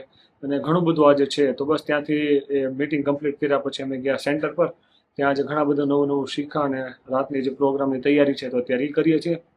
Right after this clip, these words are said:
અને ત્યાંથી અમે ડાયરેક્ટ હું આવ્યો સેન્ટરેથી ઓફિસે. ઓફિસ આવીને બસ જો અત્યારે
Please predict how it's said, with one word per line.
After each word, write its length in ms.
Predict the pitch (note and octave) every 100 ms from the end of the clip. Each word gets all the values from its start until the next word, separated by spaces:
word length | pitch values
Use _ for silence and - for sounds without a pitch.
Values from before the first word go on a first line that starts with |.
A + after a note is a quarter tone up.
| _ _ _ _ _ _ _ C#3
અને 80 |
ત્યાંથી 280 | C#3 D3 D3
અમે 80 | C#3+
ડાયરેક્ટ 260 | C#3 C#3+ C#3
હું 80 |
આવ્યો 280 | C#3+ D#3 D#3 - - -
સેન્ટરેથી 540 | - D3 C#3+ C#3 C#3
ઓફિસે. 400 | C#3+ D3+ D3+ D3 - _
ઓફિસ 320 | C3 C#3+ C#3
આવીને 180 | C#3 C3+
બસ 200 | C#3 B2
જો 80 | C#3+
અત્યારે 420 | B2+ C3 B2+ C3